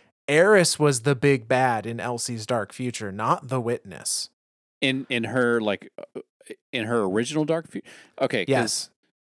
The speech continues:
Speaker 2: Yeah, yeah, her original dark future, like, 'cause she has multiple dark futures, right?
Speaker 1: Right, like, it, it, depending on, um,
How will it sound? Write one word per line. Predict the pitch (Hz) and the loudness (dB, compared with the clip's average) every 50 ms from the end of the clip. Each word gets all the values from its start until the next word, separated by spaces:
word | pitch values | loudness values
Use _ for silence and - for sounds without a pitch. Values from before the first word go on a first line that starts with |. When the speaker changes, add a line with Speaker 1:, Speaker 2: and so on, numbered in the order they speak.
| _ _ _ _ _ _ _ _ _ | _ _ _ _ _ _ _ _ _
Speaker 2:
Yeah, | - 127 104 87 - - - | -2 0 0 0 -2 -6 -10
yeah, | - 135 107 92 95 | -4 -2 -2 -2 -2
her | 95 107 120 | 0 0 0
original | 117 120 127 123 113 127 117 | 0 0 -2 -2 -2 -2 -2
dark | 107 113 101 90 - | -2 -2 -2 -2 -4
future, | - 101 82 - 92 90 | -8 -12 -12 -10 -10 -8
like, | 90 87 87 - - - _ | -6 -6 -6 -8 -12 -20 _
'cause | - 127 113 104 120 - - 147 | -6 -6 -6 -6 -8 -12 -10 -8
she | 135 - 214 226 | -6 -2 0 2
has | 190 160 127 107 | 2 2 0 2
multiple | 123 117 113 - - 107 98 | 2 2 2 2 0 -4 -2
dark | 82 98 92 85 | -2 -2 -4 -4
futures, | - - 92 - - 80 - 98 | -6 -8 -8 -8 -8 -12 -8 -4
right? | 92 87 90 - _ - _ _ _ _ _ _ - - - - - _ | -4 -4 -4 -6 _ -20 _ _ _ _ _ _ -20 -20 -20 -20 -20 _
Speaker 1:
Right, | - 196 180 196 180 170 165 160 147 | -6 2 4 6 6 6 4 4 4
like, | 165 165 160 175 | 2 2 4 4
it, | 185 185 | 4 2
it, | 170 165 190 185 180 - 170 151 - | 4 2 0 0 0 -2 -10 -6 -6
depending | 175 - 196 196 190 180 185 175 170 | -2 2 4 4 4 4 2 2 2
on, | 151 151 147 147 143 139 139 135 131 127 | 2 4 4 2 2 0 -2 -4 -6 -6
um, | 117 120 123 120 117 113 110 110 110 107 107 107 | -6 -4 -4 -4 -4 -4 -6 -8 -8 -10 -10 -12